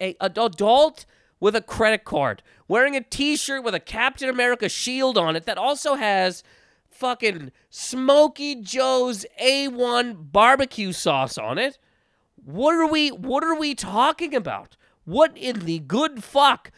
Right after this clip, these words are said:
material is supposed to be done? Nobody says to be a comedian, you have to be covered in a, a weird sauce. Nobody, that's not one of the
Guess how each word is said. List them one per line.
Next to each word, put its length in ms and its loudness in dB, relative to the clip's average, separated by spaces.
material 600 0
is 120 2
supposed 540 2
to 80 -4
be 160 -4
done? 420 2
Nobody 600 6
says 480 -2
to 100 -2
be 160 -2
a 60 0
comedian, 640 -2
you 100 -2
have 140 0
to 80 -4
be 140 -2
covered 460 2
in 180 -2
a, 180 0
a 100 2
weird 720 0
sauce. 1080 4
Nobody, 580 6
that's 300 -4
not 300 4
one 180 10
of 160 -2
the 140 -2